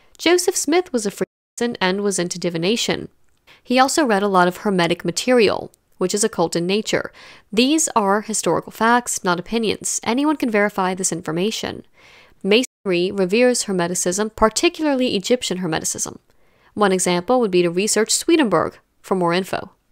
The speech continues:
Membership in Masonry is purposefully rampant throughout all religious organizations,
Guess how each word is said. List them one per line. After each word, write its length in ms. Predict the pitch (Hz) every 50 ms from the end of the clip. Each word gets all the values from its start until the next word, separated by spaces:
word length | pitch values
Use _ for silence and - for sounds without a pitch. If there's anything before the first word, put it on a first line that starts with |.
| _ _ _ _ _ _ _ - _
Membership 520 | - 240 285 302 349 370 339 - 370 349
in 120 | 339 269 240
Masonry 400 | 220 190 - - 190 196 185 180
is 120 | 180 -
purposefully 560 | - - 269 277 339 - - - 302 262 226
rampant 440 | 185 180 185 233 254 233 190 170 175
throughout 280 | - 180 180 180 - - -
all 200 | 196 202 233 254
religious 420 | 294 269 240 240 226 233 208 -
organizations, 920 | 196 185 185 185 185 180 - 185 190 - - - - - - - - -